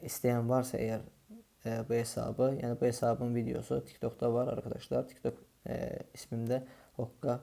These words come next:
pub G yazarak beni uta-, ut-, <laughs> bana ulaşabilirsiniz. Hokka Pubuk yani böyle bir şey yazın arkadaşlar. Böylesini yazın. Beni bulabilirsiniz. İki bin yedi yüz abone var. Zaten logomuzda biliyorsun arkadaşlar. Orada hesabım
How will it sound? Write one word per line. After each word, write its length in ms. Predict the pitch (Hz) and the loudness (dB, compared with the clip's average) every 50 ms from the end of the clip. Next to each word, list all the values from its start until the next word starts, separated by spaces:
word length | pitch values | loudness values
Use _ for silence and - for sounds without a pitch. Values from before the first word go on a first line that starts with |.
| - - - | -8 -18 -2
pub 240 | - 123 120 - - | 0 0 0 0 -2
G 80 | - 120 | 0 2
yazarak 440 | 120 120 117 117 117 123 127 123 - | 2 2 2 2 0 0 0 0 -2
beni 140 | 123 120 | 0 0
uta-, 240 | 120 117 117 - - - - | 0 0 -2 -6 -10 -6 -8
ut-, 520 | 151 135 - - - _ - 123 117 123 123 | -8 -8 -8 -10 -10 _ -4 0 0 2 2
<laughs> 0 | |
bana 200 | 120 120 117 117 | 2 2 4 4
ulaşabilirsiniz. 640 | 120 123 - 120 120 113 113 117 120 120 123 - | 2 2 0 0 0 0 0 0 0 -2 -4 -2
Hokka 360 | - 120 120 - - 135 131 - | -4 -6 -4 0 0 0 0 2
Pubuk 400 | - 131 123 127 - - - - | 0 0 0 0 -4 -8 -8 -8
yani 240 | - 117 120 117 | -4 -4 -2 0
böyle 220 | - 113 120 - - | 2 2 0 0 -2
bir 40 | - | -4
şey 140 | - - | -6 -4
yazın 200 | - 117 120 120 | -4 -2 -2 -2
arkadaşlar. 540 | 117 113 113 - - 127 - - 127 135 - - - - | -2 -2 -4 -6 -8 -10 -4 0 0 0 0 -2 -4 -4
Böylesini 380 | 131 127 120 233 - 123 123 | -2 -2 -2 -2 -2 -2 2
yazın. 300 | 127 127 123 131 147 156 - - | 2 2 2 2 -2 -4 -6 -4
Beni 200 | - 123 127 120 | -2 0 0 2
bulabilirsiniz. 640 | 120 120 120 113 120 123 120 123 - 127 123 131 131 - - - - - - - - | 2 0 0 0 0 -2 -4 -4 -4 -4 -4 -4 -6 -8 -16 -20 -20 -20 -20 -12 -10
İki 200 | - - - 131 | -10 -6 -4 -2
bin 60 | 131 | 0
yedi 220 | 127 120 120 123 120 | 0 0 0 0 -2
yüz 200 | 117 - - 117 | -4 -2 -2 -2
abone 280 | 113 120 117 123 123 | 0 0 2 2 2
var. 120 | 123 131 131 | 4 4 4
Zaten 340 | 127 120 113 - 117 117 - - - - | 4 2 2 2 -2 -4 -4 -6 0 2
logomuzda 560 | 123 120 117 117 117 117 117 - - 131 123 - - - - - - _ _ - | 4 4 4 2 2 -2 -4 -2 -4 -4 -4 -6 -14 -20 -20 -20 -20 _ _ 0
biliyorsun 440 | 120 117 110 110 120 - - - | 2 2 2 2 0 -6 -6 -6
arkadaşlar. 440 | 113 113 120 - - - - - - - - _ _ _ _ _ _ _ _ _ _ _ _ _ _ _ - _ _ - - - - - - - - - _ - | -4 -4 -4 -4 -6 -4 -6 -6 -6 -6 -12 _ _ _ _ _ _ _ _ _ _ _ _ _ _ _ -20 _ _ -20 -18 -16 -16 -16 -16 -18 -20 -20 _ 2
Orada 240 | 135 143 143 156 | 4 4 6 6
hesabım 640 | 147 139 143 - 135 131 127 131 135 143 143 - - | 4 4 4 4 4 4 4 4 0 -2 -2 -4 -6